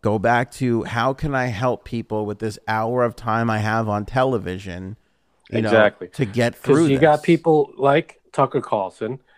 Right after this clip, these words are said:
Speaker 2: and whoever wants to go on, on, on T V and, and give their opinions.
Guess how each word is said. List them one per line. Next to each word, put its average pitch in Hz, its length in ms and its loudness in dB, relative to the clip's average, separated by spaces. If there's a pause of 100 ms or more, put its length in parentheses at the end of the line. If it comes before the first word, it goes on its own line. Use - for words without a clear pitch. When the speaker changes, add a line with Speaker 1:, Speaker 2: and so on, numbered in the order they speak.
(320)
Speaker 2:
and 107 300 0
whoever 113 380 0
wants 110 260 -2
to 113 80 -10
go 107 200 -4
on, 107 360 -4
on, 104 420 -8 (500)
on 110 140 -10
T 120 180 -2
V 110 280 0
and, 101 340 -4
and 98 260 -6 (360)
give 139 160 4
their 127 120 6
opinions. 113 720 -6